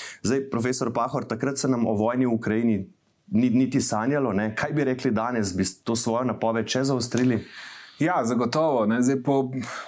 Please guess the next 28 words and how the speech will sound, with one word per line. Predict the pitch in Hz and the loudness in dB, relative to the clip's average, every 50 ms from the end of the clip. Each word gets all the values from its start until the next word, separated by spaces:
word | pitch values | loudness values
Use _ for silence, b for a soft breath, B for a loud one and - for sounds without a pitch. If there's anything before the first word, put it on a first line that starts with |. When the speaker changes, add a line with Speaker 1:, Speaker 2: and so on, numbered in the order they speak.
| B | B
Speaker 2:
po | B - 131 | B 0 2
nekih, | 143 165 170 170 - 151 139 | 2 2 0 0 2 0 2
eh, | - - - - - - 139 135 135 135 135 135 131 123 | 0 -2 -4 -2 -2 0 0 2 2 2 2 2 0 0
kazalnikih | 143 139 120 127 139 151 170 180 175 170 165 - 156 139 117 B B B B B - 113 113 - - | 0 0 0 2 0 0 0 0 -2 -2 0 0 0 0 -2 B B B B B -12 -14 -14 -10 -6
premier, | - 135 131 139 151 160 170 170 165 151 | -2 0 0 0 2 2 2 2 0 0
eh, | 131 B B 131 135 135 135 135 135 135 135 131 131 131 131 131 127 123 120 120 | -2 B B -6 -2 0 0 2 2 2 2 2 2 2 2 2 0 0 -2 -2
Golob, | 123 127 123 135 151 175 180 - - - | 0 2 4 4 4 2 0 -4 -6 -2
ne, | 113 110 135 139 135 | -2 0 0 2 2
je | 135 127 | 2 2
ob, | 123 117 113 113 - - | 2 2 0 -2 -4 -4
eh, | 120 117 120 117 117 117 | -2 0 0 2 2 2
nastopu | 117 117 117 - - 156 156 151 - 139 | 2 2 0 0 0 0 0 0 0 0
vlade | 123 127 131 143 143 139 131 123 | 2 2 4 2 2 2 2 2
rekel, | 113 131 143 143 - 131 | 2 2 0 0 0 0
ne, | 117 120 123 | 0 0 2
da | 127 120 | 2 2
bo | 113 104 101 | 2 2 2
to | - 139 131 | 0 0 2
najboljša | 117 117 139 151 139 127 131 135 147 143 - 147 113 | 2 2 0 0 0 0 2 2 2 2 0 -2 0
vlada, | 101 104 110 127 147 135 120 | 0 0 2 2 0 0 -2
ne. | 107 104 113 | -2 -2 0
Zdaj, | 117 117 117 113 | 0 0 0 0
po, | 117 104 | -2 -2
po | 104 - - 113 | -2 -2 0 0
nekih | 120 127 120 - - 127 | 2 0 0 -2 -2 -2
objektivnih | 127 127 127 117 - 139 135 135 131 120 | 0 0 -2 -2 0 2 2 2 2 2
kazalnikih | 123 117 107 110 120 131 135 131 127 117 120 110 | 0 -2 0 0 0 2 2 0 0 0 0 0
morda | 107 113 113 113 131 131 135 131 120 | 2 2 2 2 2 2 2 2 2